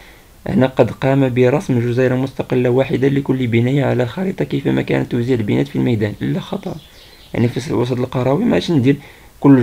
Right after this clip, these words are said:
جزيرة لكل بناية، لا، تنشوف التجمعات لكل البنايات اللي مجموعين قراب لبعضياتهم ترسم لهم جزيرة. آه، أم، آه، مجموعة تانية تنشوف عاوتاني مجموعة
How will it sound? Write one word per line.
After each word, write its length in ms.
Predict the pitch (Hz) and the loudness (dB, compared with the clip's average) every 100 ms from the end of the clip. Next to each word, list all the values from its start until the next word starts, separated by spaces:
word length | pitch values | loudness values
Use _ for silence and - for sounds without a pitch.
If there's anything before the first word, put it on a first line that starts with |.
| 120 | 4
جزيرة 400 | 120 123 147 277 - - - - - | 4 4 2 -2 -10 -20 -18 -16 -6
لكل 360 | 123 127 170 139 | -4 2 4 6
بناية، 460 | 120 131 120 110 120 139 | 6 6 6 4 0 -2
لا، 260 | 156 131 | 0 -2
تنشوف 320 | - 127 131 | 0 -2 -2
التجمعات 640 | - 139 123 131 127 120 123 | 0 2 4 6 6 2 0
لكل 320 | 123 120 120 - | -2 0 -2 -2
البنايات 480 | - 117 123 135 123 | -2 0 4 4 4
اللي 120 | 143 | 2
مجموعين 640 | 120 110 117 113 110 110 101 - - - - | 2 4 4 6 6 4 0 -10 -20 -12 0
قراب 260 | 123 117 | 4 4
لبعضياتهم 500 | 104 101 110 156 - | 6 6 6 4 2
ترسم 340 | 196 - 156 156 | -2 -2 0 2
لهم 120 | 147 | 4
جزيرة. 500 | 139 131 120 107 104 - - - - - - | 2 2 2 0 -4 -14 -20 -20 -20 -10 -4
آه، 260 | - - | 0 2
أم، 180 | 123 120 | 4 4
آه، 320 | 127 123 123 123 | 2 2 2 2
مجموعة 360 | 113 120 123 | 0 0 -2
تانية 200 | 120 123 | 0 -2
تنشوف 280 | 131 120 127 | -2 -2 -2
عاوتاني 260 | 127 135 127 | -2 0 2
مجموعة 640 | 107 120 123 113 110 | 2 2 2 2 0